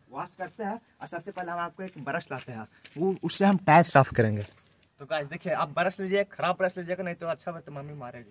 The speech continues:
समझे ना? देखिए, ले लीजिएगा ऐसे। और देखिए, ये वाला टायर जो, ये वाला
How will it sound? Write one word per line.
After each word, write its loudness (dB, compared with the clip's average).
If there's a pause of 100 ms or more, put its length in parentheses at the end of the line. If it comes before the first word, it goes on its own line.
(120)
समझे -12
ना? -14 (560)
देखिए, -14 (260)
ले -6
लीजिएगा -6
ऐसे। -6
और -14
देखिए, -6 (380)
ये -6
वाला -2
टायर 0
जो, -4
ये -4
वाला 2